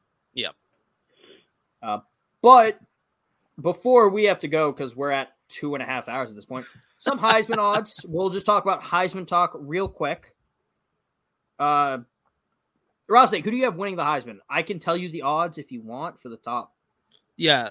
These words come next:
Speaker 1: y'all go,
Speaker 2: seven.
Speaker 1: and then I'll tell you why Marcus Jones should have won the Heisman.
Speaker 2: All right, Bryce Young's currently the odds-on favorite. He's a minus two twenty. C J Stroud is plus four fifty. Matt Corral's plus two thousand. Kenny Pickett's plus two thousand.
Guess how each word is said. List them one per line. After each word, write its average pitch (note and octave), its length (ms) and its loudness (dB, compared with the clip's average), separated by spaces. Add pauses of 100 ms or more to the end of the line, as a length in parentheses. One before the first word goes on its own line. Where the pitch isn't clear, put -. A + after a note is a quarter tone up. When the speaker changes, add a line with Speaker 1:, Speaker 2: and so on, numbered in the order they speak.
Speaker 1:
y'all D#3 300 4
go, F3 220 6
Speaker 2:
seven. D#3+ 120 6
Speaker 1:
and C#3+ 80 0
then D3 100 0
I'll C#3+ 100 0
tell D#3 140 -4
you D3 160 -4
why B2 340 0
Marcus A#2+ 380 -12
Jones A#2 360 -12
should - 360 -10
have A2+ 120 -14
won G#2+ 120 -16
the G2 60 -10
Heisman. - 340 -20 (280)
Speaker 2:
All - 420 -8
right, - 220 -6
Bryce C4 320 4
Young's G#3 300 0
currently F3+ 340 -2
the D#3 120 0
odds-on D3 320 0
favorite. C3+ 320 -6
He's C#3 100 -8
a D3 60 -6
minus D#3 360 -2
two E3 200 -10
twenty. C#3+ 580 -8 (320)
C F#3+ 220 -10
J F#3 160 0
Stroud E3 580 -2
is D3+ 100 -4
plus D#3+ 240 -8
four D3+ 260 -4
fifty. F3 440 -8
Matt C3+ 280 -4
Corral's D3 460 -2
plus - 220 -6
two D#3+ 180 -12
thousand. C3 640 -6 (360)
Kenny D3+ 220 -4
Pickett's D3 340 -6
plus C#3 240 -8
two B2+ 140 -12
thousand. B2+ 440 -6